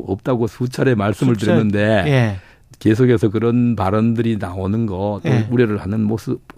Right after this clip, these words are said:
Speaker 1: 음, 그런 모습이 과연 정말로 저분들이 그렇게 생각을 해가 저런 이야기를 할까, 아니면은
Speaker 2: 예.
Speaker 1: 어, 대통령을 흔들고 우리 당의 분란을 획책시키-,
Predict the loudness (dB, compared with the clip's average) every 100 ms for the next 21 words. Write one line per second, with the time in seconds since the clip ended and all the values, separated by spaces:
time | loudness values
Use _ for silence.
0 | -4 -2 -2 -2 0 -2 -2 -4 -2 0
1 | 0 -2 -4 -8 -8 -10 -16 -20 -20 -12
2 | -6 0 0 2 4 6 6 4 2 2
3 | 0 -4 -8 -6 -2 0 0 -2 0 -2
4 | 0 0 0 -2 0 -2 -2 -4 -2 0
5 | 2 4 2 0 0 -2 -2 -8 -18 -20
6 | -16 -10 -8 -6 -6 -8 -2 0 2 0
7 | 0 0 0 0 -2 -6 -8 -6 -4 -4
8 | -2 0 2 4 4 2 -2 -10 -20 -20
9 | -20 -6 -6 -2 -2 -2 -6